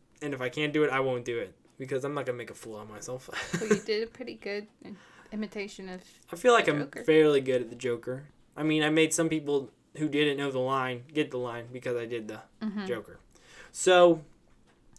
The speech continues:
Speaker 1: okay, guys. The first three people who answer the movie line will get mentioned on the movie score. Just send your, um, answer to the moviescore twenty at gmail dot com,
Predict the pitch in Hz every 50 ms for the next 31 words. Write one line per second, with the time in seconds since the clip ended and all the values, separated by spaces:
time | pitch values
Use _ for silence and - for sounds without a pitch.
0 | - - 151 160 170 - 160 143 127 127 117 117 127 127 - - _ - - -
1 | _ _ 131 131 - - 170 170 185 202 196 - - - 190 190 202 202 208 214
2 | 208 190 175 175 170 170 170 170 - _ - 151 151 151 156 160 - 185 180 190
3 | 196 190 185 175 156 143 135 131 131 135 135 135 131 123 127 147 160 160 175 156
4 | 160 160 160 156 147 - 135 135 120 113 131 139 147 151 160 160 160 156 139 135
5 | 135 - - - - - - _ _ _ _ - 180 - - - _ _ _ _
6 | _ 139 139 139 139 135 - - - 107 - - - 160 165 170 170 165 160 170
7 | 175 175 175 170 170 160 170 170 170 170 165 160 160 - _ _ _ _ _ _
8 | _ _ - - - - - - - - _ 160 170 180 180 180 196 185 175 175
9 | - 175 160 160 160 160 160 165 170 180 175 - 190 180 170 - 175 180 180 175
10 | 175 165 151 151 160 165 165 165 160 160 156 156 156 - 147 131 110 95 104 113